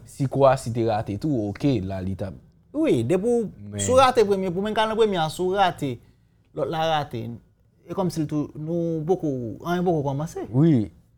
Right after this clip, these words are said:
Speaker 1: e sa rive ajantin plizyè fwa. Mesi pa choute an premye, epi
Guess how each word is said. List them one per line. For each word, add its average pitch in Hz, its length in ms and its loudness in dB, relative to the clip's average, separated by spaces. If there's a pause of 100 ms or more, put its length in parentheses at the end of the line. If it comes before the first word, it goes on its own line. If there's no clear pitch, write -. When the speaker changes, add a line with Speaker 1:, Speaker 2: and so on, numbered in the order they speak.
Speaker 1:
e 131 140 2
sa 131 240 6
rive 127 380 2
ajantin 107 640 -2 (320)
plizyè 113 340 0
fwa. 139 300 0 (300)
Mesi 110 340 -6
pa 110 160 0
choute 110 260 -6
an 104 100 -6
premye, 113 420 -6
epi 95 200 -10